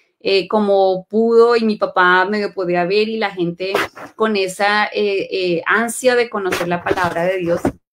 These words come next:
eh, gente que nunca había escuchado del evangelio,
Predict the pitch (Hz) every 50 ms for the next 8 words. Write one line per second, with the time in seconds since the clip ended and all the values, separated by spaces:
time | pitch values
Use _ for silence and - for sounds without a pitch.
0 | _ _ _ _ - 175 170 160 160 - 202 185 175 175 175 - 226 214 196 220
1 | 254 254 277 269 247 233 226 - - 220 - - 220 202 202 202 202 202 208 208
2 | 196 190 190 175 185 175 175 175 190 226